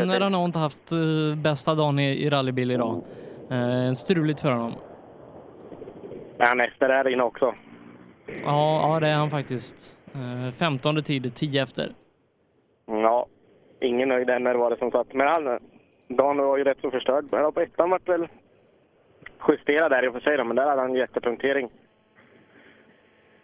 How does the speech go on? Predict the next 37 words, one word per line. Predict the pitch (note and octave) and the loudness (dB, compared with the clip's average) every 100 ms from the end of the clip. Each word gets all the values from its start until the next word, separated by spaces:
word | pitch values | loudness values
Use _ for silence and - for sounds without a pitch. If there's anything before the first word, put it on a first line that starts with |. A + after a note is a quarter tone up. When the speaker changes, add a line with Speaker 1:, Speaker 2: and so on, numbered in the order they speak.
| _ _ _ | _ _ _
Speaker 2:
Så | A#2+ | 0
Speaker 1:
Ja, | |
Speaker 2:
där. | A2 G#2 - | 2 2 2
Speaker 1:
nej, | D3 D#3 D#3 | 2 2 2
även, | C#3 C#3+ | 2 2
även | D3+ D3+ D3 | 2 2 2
om | D#3+ | 2
den | C#3 | 0
sträckan | - C#3 - C#3 | 0 0 2 2
inte | C3+ | 2
räknas | C3+ B2 C3+ C3 | 0 0 -2 0
med | C#3+ D#3 | 0 0
så, | D3 C#3+ - - - - | 0 -2 -2 -8 -6 -2
så | D#3+ | 0
har | C#3 D3+ | 2 2
han | C#3+ C#3+ | 2 2
ju | |
genomfört | C#3+ C3+ B2+ C3 B2+ | 2 0 0 0 0
den | D3+ C#3+ | 0 0
och, | C3 C3+ - | 0 0 -2
och | |
det | C#3 | -2
sitter | B2+ C3+ - D3+ | -2 -2 -2 0
ju | |
i | C#3+ | 0
huvudet. | C#3+ A2+ C3+ - - - | 0 0 -2 -4 -12 -10
Eh, | C3+ C3 B2 - | -8 -6 -6 0
Speaker 2:
Ja, | C#3 A#2+ G2+ - | 2 2 0 -2
precis. | C#3+ A#2 A2+ A2+ | -2 0 -2 0
Speaker 1:
känslan | D3+ B2+ C3+ C3 | 0 0 0 2
är | C3+ | 2
det | |
man | B2+ B2 | 2 2
får | C3 | 0
med | B2 | 0
sig | A2+ | 0
därifrån. | B2+ A#2+ A2+ B2 | 0 -2 -2 -6